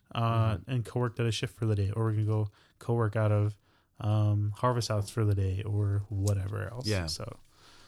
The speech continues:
Speaker 1: but
Speaker 2: Yeah, I think that's great.
Speaker 1: Yeah.
Speaker 2: Like, I think that's especially good because it does the, um, the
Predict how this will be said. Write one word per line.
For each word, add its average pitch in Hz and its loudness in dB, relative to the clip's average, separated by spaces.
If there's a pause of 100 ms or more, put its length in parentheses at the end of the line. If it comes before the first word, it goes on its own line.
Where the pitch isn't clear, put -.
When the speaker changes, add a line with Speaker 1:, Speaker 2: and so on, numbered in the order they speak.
(220)
Speaker 1:
but 110 -6 (500)
Speaker 2:
Yeah, 180 -4
I - -6
think 156 -10
that's 135 -6
great. - -10 (400)
Speaker 1:
Yeah. 117 -8 (460)
Speaker 2:
Like, 127 2
I 131 2
think 156 0
that's 147 0
especially 113 2
good 113 0
because 98 -2
it 80 -4
does 87 -2
the, 85 -4
um, 76 -8 (1160)
the 80 0